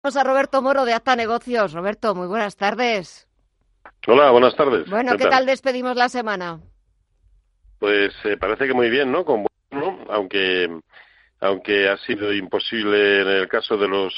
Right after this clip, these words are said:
Speaker 2: índices europeos consolidar por encima de las resistencias, eh, claro, son tremendas, ¿no?
Speaker 1: Ujú.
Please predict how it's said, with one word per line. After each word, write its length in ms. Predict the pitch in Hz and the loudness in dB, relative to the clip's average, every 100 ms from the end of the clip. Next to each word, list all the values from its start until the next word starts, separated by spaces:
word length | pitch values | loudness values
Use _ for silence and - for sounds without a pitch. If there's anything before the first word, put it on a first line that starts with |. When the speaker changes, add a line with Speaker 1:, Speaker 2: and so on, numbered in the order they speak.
| 117 | -8
Speaker 2:
índices 500 | 101 95 - 107 - | -6 -6 -4 -4 -4
europeos 540 | 104 101 101 113 123 | -2 -2 0 0 0
consolidar 760 | - 104 - 101 98 107 101 90 80 _ _ _ _ _ _ _ | -6 -8 -6 -4 0 2 0 -2 -10 _ _ _ _ _ _ _
por 120 | 107 | 0
encima 360 | 104 92 120 107 | 0 -2 -2 0
de 100 | 98 | 0
las 140 | 95 | -2
resistencias, 680 | 92 - 95 - 110 120 120 - | -4 -8 -10 -6 -4 -2 -4 -4
eh, 160 | 87 78 | -6 -4
claro, 260 | 98 101 | -2 -4
son 220 | 71 95 82 | -4 -10 -8
tremendas, 480 | 78 101 101 82 | -4 -4 -4 -6
¿no? 160 | 85 143 _ | -6 -8 _
Speaker 1:
Ujú. 340 | 190 175 208 | -16 -14 -16